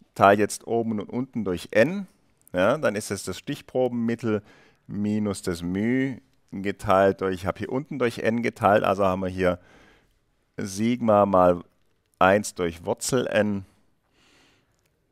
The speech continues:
Und das ist dann eben gleich, dieses Wurzel n bringe ich hier nach oben,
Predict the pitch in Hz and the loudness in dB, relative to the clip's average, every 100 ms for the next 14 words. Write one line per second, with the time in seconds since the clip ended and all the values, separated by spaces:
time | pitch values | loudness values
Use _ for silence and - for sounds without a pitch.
0 | _ _ - 101 95 95 95 - 98 95 | _ _ -8 -4 0 -2 -2 -4 -2 -2
1 | - 101 95 95 92 90 90 90 - - | -4 -2 -2 -2 4 6 8 6 0 -12
2 | 92 85 87 101 - 87 92 95 87 90 | -12 -10 -4 -4 -2 -4 -4 -6 -6 -4
3 | 85 85 107 110 117 110 107 | -4 -2 0 4 6 4 2